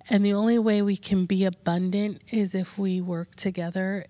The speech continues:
and we collaborate and build strong partnerships. And it starts from within.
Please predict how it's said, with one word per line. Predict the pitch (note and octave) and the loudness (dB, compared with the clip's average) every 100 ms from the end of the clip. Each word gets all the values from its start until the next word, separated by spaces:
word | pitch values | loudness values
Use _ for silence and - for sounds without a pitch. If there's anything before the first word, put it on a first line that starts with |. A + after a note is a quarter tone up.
| - | -6
and | F#3 | -4
we | F#3+ | -4
collaborate | F3+ - F#3+ F3 F3 F#3+ F#3 F#3 F#3+ F#3+ - - - - | -6 -6 -6 -4 -6 -6 -4 -2 -4 -6 -16 -20 -20 -6
and | G#3 F#3 F3 | -4 -2 -2
build | G3 F#3 - | -2 -2 -2
strong | - F#3 F3 F3 | -4 -4 -6 -8
partnerships. | - F#3 D#3 F#3 F3 - F3 F3+ - - - - - - - | -8 -8 -6 -8 -8 -8 -10 -10 -12 -14 -16 -20 -20 -20 -2
And | G#3+ | 0
it | G3 | 0
starts | - G#3+ A3+ - | 2 2 2 0
from | B3 G#3 | 2 2
within. | G3 - E3+ D#3 D#3+ | 0 0 -4 -4 -8